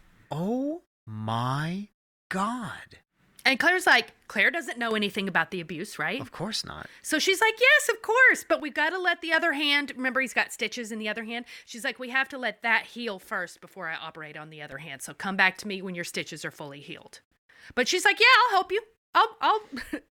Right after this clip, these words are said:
Speaker 2: reconstruct that fucking belt hand." She doesn't know that. But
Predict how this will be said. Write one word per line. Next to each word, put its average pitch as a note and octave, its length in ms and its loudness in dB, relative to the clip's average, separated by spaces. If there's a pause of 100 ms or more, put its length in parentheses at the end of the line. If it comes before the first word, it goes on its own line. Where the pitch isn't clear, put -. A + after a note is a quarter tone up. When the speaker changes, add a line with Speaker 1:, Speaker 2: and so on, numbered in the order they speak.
Speaker 2:
reconstruct D#4 640 0
that D#4 180 6 (400)
fucking B3+ 460 -8 (240)
belt B3 220 2
hand." D4+ 360 -2 (220)
She - 100 -10
doesn't - 260 -14
know - 140 -18
that. - 140 -16 (1300)
But G3 280 0